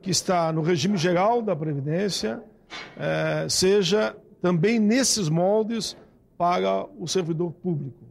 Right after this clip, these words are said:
Acontece que isso não resolve a questão.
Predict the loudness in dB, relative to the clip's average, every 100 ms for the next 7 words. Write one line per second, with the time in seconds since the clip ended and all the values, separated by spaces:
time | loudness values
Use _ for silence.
0 | -20 _ _ _ _ _ -10 -6 -2 -2
1 | -2 -4 -4 -2 -2 -4 -2 -2 0 2
2 | 4 2 0 0 0 -2 -4 -2 -2 -2
3 | -4